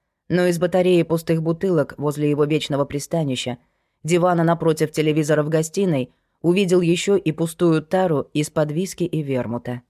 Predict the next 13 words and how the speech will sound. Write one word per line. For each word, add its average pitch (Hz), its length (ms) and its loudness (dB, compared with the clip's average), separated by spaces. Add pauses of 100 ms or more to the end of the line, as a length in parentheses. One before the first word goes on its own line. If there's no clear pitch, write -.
(880)
Отчим 185 440 2
пьяно 175 360 2
хохотал 165 720 -2 (220)
над 165 220 0
бейсбольным 160 800 0
матчем. 117 580 -4 (920)
Винсент 185 640 0
презрительно 165 680 0
скривил 156 400 0
губы, 156 400 0 (100)
но 147 140 -4
промолчал. 123 640 -6 (720)
Ссориться 180 680 0